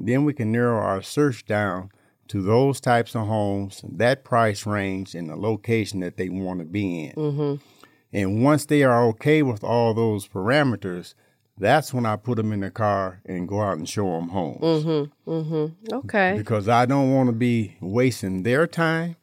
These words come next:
Speaker 1: And of course, I m-, don't wanna waste mine either.
Speaker 2: Mm-hmm.
Speaker 1: Both of our times are valuable.
Speaker 2: Absolutely.
Speaker 1: And you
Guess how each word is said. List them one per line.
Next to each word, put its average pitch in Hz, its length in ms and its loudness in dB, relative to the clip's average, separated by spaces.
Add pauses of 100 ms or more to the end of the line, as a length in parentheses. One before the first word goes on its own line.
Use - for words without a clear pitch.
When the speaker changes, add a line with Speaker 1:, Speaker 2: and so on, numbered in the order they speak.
(400)
Speaker 1:
And 101 100 -4
of 95 120 -10
course, 131 300 2
I 107 160 2 (100)
m-, 107 160 -6 (320)
don't 110 220 -2
wanna 104 160 -2
waste 104 260 -2
mine 104 340 0
either. 131 320 0
Speaker 2:
Mm-hmm. 160 380 0
Speaker 1:
Both 165 260 2
of 160 100 -10
our 123 220 2
times 110 500 0
are 85 100 -6
valuable. 87 640 -2
Speaker 2:
Absolutely. 156 840 -8 (240)
Speaker 1:
And 101 400 2 (840)
you 175 520 4